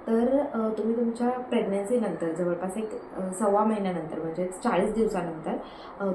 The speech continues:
तुम्ही स्वतः तुमच्या बाळाला पायावर घेऊन बाळाला अंघोळ घालू शकता. तर बघूयात पुढचा प्रश्न. पुढचा प्रश्न हा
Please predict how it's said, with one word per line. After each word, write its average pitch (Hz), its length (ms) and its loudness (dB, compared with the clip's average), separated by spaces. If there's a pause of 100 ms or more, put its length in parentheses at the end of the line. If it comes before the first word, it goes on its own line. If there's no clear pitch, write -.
तुम्ही 233 180 4
स्वतः 233 360 2
तुमच्या 220 300 2
बाळाला 185 380 2
पायावर 220 600 2
घेऊन 214 320 4 (300)
बाळाला 196 280 4
अंघोळ 240 240 6
घालू 269 200 4
शकता. - 320 -6 (340)
तर 226 60 -8
बघूयात 254 320 2
पुढचा 254 340 2
प्रश्न. 185 320 -2 (280)
पुढचा 254 260 6
प्रश्न 247 400 2
हा 240 180 0